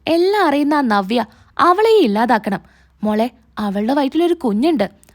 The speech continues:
ആ കുഞ്ഞുണ്ടായാലേ പിന്നീട് എല്ലാവർക്കും അവളോടും ആ കുഞ്ഞിനോടും വല്ലാത്ത സ്നേഹമായിരിക്കും. പറയാൻ പറ്റില്ല,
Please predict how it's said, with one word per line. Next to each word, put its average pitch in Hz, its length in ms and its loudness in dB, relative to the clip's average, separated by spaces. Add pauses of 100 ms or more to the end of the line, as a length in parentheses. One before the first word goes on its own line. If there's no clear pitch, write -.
(180)
ആ 381 100 2 (180)
കുഞ്ഞുണ്ടായാലേ 269 680 0 (340)
പിന്നീട് 214 380 -2
എല്ലാവർക്കും 285 680 0 (260)
അവളോടും 453 500 2
ആ 220 60 2
കുഞ്ഞിനോടും 254 680 -2 (240)
വല്ലാത്ത 202 380 -4
സ്നേഹമായിരിക്കും. 294 720 -2 (460)
പറയാൻ 214 360 -2
പറ്റില്ല, 311 400 0